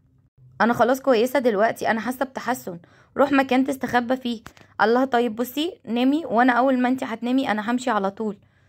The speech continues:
وبعدها حس إن هي نامت، قال لها: "غمضي عينيكي". بعد ما حس إن هي بدأت تنام سند كده على العربية وخاف عليها، وبالفعل نامت سافي وهو كان عمال يغني وهي نايمة.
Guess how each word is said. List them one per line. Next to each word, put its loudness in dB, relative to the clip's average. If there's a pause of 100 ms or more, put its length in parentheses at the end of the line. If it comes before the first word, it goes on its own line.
(280)
وبعدها 2
حس -10
إن -6
هي -2
نامت، -4
قال -2
لها: 2
"غمضي 0
عينيكي". 0 (480)
بعد 2
ما 0
حس -4
إن -2
هي 0
بدأت -4
تنام -2 (380)
سند 2
كده 0
على 0
العربية -6 (460)
وخاف -2
عليها، -2 (2000)
وبالفعل 2
نامت 0
سافي -6 (140)
وهو 0
كان -2
عمال 0
يغني 0
وهي -2
نايمة. -4